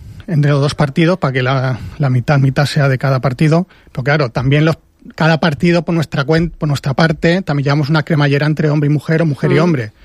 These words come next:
Speaker 1: Entonces, claro, al juntar, claro, como si un partido tiene los puestos impares y otros puestos pares, claro, serían todos hombres
Speaker 2: Claro.
Speaker 1: o mujeres. Entonces,
Speaker 2: Claro.
Speaker 1: ahí ya hay que ir mezclando un poco, pero vamos, la idea es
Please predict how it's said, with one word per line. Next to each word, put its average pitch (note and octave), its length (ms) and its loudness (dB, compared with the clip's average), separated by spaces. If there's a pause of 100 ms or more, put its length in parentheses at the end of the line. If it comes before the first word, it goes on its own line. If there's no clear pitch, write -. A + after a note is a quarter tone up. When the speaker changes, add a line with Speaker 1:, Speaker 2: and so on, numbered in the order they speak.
Speaker 1:
Entonces, - 200 -4
claro, D#3 180 2
al A#2+ 80 -4
juntar, E3 600 -2 (760)
claro, E3 180 2
como C3+ 600 0 (180)
si - 180 -2
un D#3 80 4
partido E3+ 400 0
tiene E3+ 200 2
los D#3 300 -2
puestos D3+ 280 -2
impares C#3+ 500 -2
y D3 60 -2
otros D3 180 -2
puestos - 300 -2
pares, E3 500 0
claro, D3 240 -2
serían C#3+ 300 0
todos D3+ 280 -2
hombres E3 200 2
Speaker 2:
Claro. D3 80 0
Speaker 1:
o - 20 -2
mujeres. D3 280 0
Entonces, D#3 380 0
Speaker 2:
Claro. D#3 160 -6 (300)
Speaker 1:
ahí D3 120 0
ya C#3 140 2 (100)
hay D3 160 0
que D#3 120 0
ir D3 200 2
mezclando D3+ 380 0
un C3+ 60 0
poco, D3+ 260 -2
pero A#2 380 -4
vamos, A#2+ 420 -2 (440)
la C3+ 80 2
idea C#3+ 440 4
es - 240 -4